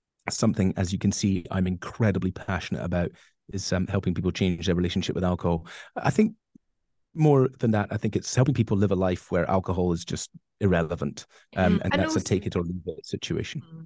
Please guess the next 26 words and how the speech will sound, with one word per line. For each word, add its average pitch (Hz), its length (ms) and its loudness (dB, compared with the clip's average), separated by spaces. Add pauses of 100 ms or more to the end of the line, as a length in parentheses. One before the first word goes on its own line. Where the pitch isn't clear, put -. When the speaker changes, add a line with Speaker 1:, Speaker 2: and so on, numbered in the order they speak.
Speaker 2:
And 247 180 0
as 262 140 0
I've 247 180 0
been 220 140 2
listening 226 380 -2
to 185 160 -10
you, 151 400 -2
it 175 120 -4
applies 214 420 -2
to 196 120 -6
every 185 300 -2
area 151 340 -4
of 147 120 -8
life, 151 340 -4
how 180 260 -2
you 175 380 -4
eat, 190 360 -4 (120)
how 175 380 0
your 175 200 0
relationship 175 640 0
with 156 240 0 (160)
work, 156 560 0
your 160 360 0
relationship 165 640 -2
Speaker 1:
Yeah. - 40 -16
Speaker 2:
with 160 220 -2